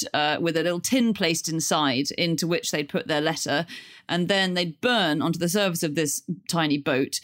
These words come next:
the words, "Please open." And they'd inflate a sheep's bladder, attach it to the boat, send it off, and hope that it got to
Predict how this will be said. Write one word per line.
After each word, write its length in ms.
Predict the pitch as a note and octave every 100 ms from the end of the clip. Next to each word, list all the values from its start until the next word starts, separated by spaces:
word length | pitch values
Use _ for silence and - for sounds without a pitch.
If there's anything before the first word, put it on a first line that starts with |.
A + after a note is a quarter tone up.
| -
the 100 | -
words, 260 | E3+ E3+ -
"Please 420 | - G3+ G3+ F#3 -
open." 460 | F3+ - - A2 E3 _ - _ -
And 340 | D#3+ D#3 D#3+
they'd 120 | E3+
inflate 340 | F3 F3+ C#4 -
a 40 |
sheep's 320 | - F#3 -
bladder, 440 | - E3 D#3 D#3+ E3 -
attach 320 | - C#4 F#3+
it 80 | D#3+
to 60 | D#3
the 80 |
boat, 300 | D#3+ D#3+ D3+ - _
send 400 | - - D4+ A#3+
it 60 | F3
off, 340 | C3+ C#3 - - - _ _
and 520 | E3+ E3 D#3 D#3+ D#3 D#3
hope 180 | G3 -
that 120 | D#3+
it 80 | -
got 200 | F3 -
to 400 | - F3 D#3+ D#3